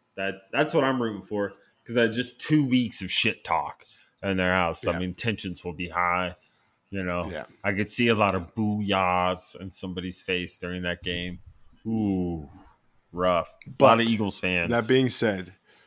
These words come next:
Speaker 2: Niners Chiefs would be cool, but I feel like we just had that one a few years ago.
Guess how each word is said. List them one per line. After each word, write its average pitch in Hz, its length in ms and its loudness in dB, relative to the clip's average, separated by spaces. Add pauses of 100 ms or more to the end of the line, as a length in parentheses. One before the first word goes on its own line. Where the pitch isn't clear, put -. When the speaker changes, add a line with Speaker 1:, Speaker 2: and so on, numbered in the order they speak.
(160)
Speaker 2:
Niners 123 640 2
Chiefs 120 460 -2
would 139 100 -8
be 160 80 -6
cool, 147 400 -4 (460)
but 110 160 0
I 107 80 2
feel 139 180 -4
like 123 160 -2
we 110 100 -2
just 113 200 -2
had 104 220 -8
that 113 160 -2
one 117 160 -4
a 117 40 -12
few 117 140 -8
years 113 220 -6
ago. 117 320 -10